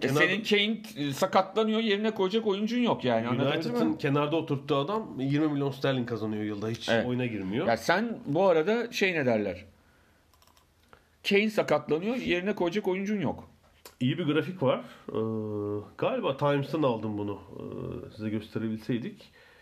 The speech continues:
Speaker 2: Ee, maaş tablosu, Şampiyonlar Ligi'nde son on altıya kalan takımların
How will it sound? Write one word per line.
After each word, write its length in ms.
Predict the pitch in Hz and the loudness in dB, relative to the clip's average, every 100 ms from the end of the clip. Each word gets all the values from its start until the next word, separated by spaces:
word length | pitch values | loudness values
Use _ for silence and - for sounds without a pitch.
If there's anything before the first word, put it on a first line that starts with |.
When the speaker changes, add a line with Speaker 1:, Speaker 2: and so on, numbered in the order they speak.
| - _ _ - | -20 _ _ -6
Speaker 2:
Ee, 640 | 101 104 104 101 98 98 92 | -4 -2 -2 -4 -4 -6 -6
maaş 360 | 120 113 143 170 | -2 4 4 4
tablosu, 480 | - 123 104 104 107 | 2 0 0 -6 -4
Şampiyonlar 580 | 135 131 135 139 147 135 | 0 0 2 2 2 0
Ligi'nde 360 | 117 113 113 | -2 -2 -4
son 200 | - 139 | 0 0
on 120 | 143 147 | 2 4
altıya 360 | 135 131 120 | 4 2 -2
kalan 280 | 117 110 107 | 0 -2 -2
takımların 540 | 101 107 107 151 214 | -6 -4 -2 -2 -6